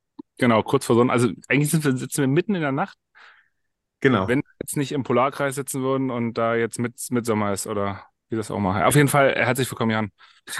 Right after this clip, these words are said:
Speaker 1: <laughs>
Speaker 2: Schönen guten Abend, mein Lieber.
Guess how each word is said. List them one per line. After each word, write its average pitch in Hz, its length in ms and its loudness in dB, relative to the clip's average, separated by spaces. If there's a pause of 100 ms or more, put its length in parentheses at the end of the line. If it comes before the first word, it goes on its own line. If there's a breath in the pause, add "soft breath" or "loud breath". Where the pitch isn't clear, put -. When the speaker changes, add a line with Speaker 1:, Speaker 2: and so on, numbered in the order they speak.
(260 loud breath)
Speaker 1:
<laughs> 175 160 0 (2500 loud breath)
Speaker 2:
Schönen 107 320 2
guten 110 240 4
Abend, 165 220 4
mein 104 100 2
Lieber. 90 300 -2